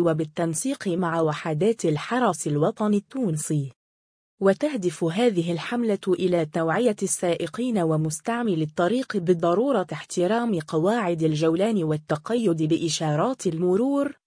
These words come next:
خاصة مع اقتراب فترة تشهد عادة كثافة في حركة المرور تزامنًا مع الاستعداد للاحتفال بعيد الفطر.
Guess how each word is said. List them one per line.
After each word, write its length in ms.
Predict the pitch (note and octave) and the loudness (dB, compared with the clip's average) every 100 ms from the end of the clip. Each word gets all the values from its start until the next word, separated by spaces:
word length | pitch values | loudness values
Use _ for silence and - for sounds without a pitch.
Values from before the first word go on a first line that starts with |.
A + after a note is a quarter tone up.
| _ | _
خاصة 640 | - C#4 D4 - G3 G3+ | -4 -2 -2 -2 -2 0
مع 280 | F#3+ F#3+ E3+ | 2 2 0
اقتراب 600 | F3 - F3 F#3+ B3 F#3+ | -4 -2 0 2 2 2
فترة 640 | F#3 A3 A3 F#3+ - G3+ E3 | 0 -2 -2 -4 -2 -2 0
تشهد 420 | - - G3 D#3+ | -2 0 0 2
عادة 520 | D#3 G#3+ A3 F3+ E3+ | 2 2 4 2 2
كثافة 720 | E3 E3 A#3+ A#3+ G#3+ G#3 G#3+ | -2 -2 0 -2 -2 -2 -2
في 200 | G#3 F3 | -2 -4
حركة 600 | D3 E3+ E3 A#3+ A3 - | -4 -2 -2 0 -2 0
المرور 520 | E3 D#3+ D#3+ G#3+ B3+ F3+ | 0 2 2 4 4 2
تزامنًا 640 | D#3 D3+ G#3 A#3 G3 F3 | 0 0 2 2 0 0
مع 300 | E3+ D#3 E3 | 0 0 0
الاستعداد 760 | E3+ D#3+ - D#3+ D#3+ A#3 G3 | 0 -2 -2 -2 0 0 2
للاحتفال 840 | E3+ D#3 D#3+ D#3 F3 E3 A#3 A#3 G3 | 0 2 0 -2 -6 -2 0 2 2
بعيد 440 | F3+ F3+ B3 G#3 | 2 2 0 2
الفطر. 600 | G3 - D4+ - C#3+ C3 | 0 0 -4 -4 -10 -10